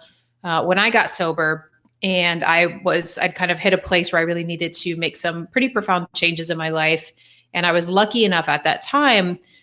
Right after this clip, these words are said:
to just kind of randomly be introduced to a therapist who happened to also be a somatic experiencing practitioner. And she started working with me. And, um,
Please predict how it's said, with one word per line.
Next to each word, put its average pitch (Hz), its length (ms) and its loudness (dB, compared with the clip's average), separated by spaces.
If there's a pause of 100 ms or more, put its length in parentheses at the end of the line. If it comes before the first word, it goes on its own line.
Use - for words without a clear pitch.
(140)
to 180 720 4 (340)
just 233 200 -4
kind 339 180 0
of 240 60 -4
randomly 220 380 4
be 170 160 2
introduced 180 360 0
to 175 120 -4
a 160 40 -2
therapist 180 560 0
who 170 80 -2
happened 170 360 0
to 156 100 0
also 160 240 0
be 160 180 -6
a 156 60 -4
somatic 160 460 -4
experiencing 165 600 -8
practitioner. - 680 -8
And - 180 -12
she - 140 -6
started - 360 -14
working - 300 -14
with 165 160 -12
me. 208 340 2
And, 160 240 -2 (520)
um, - 420 -8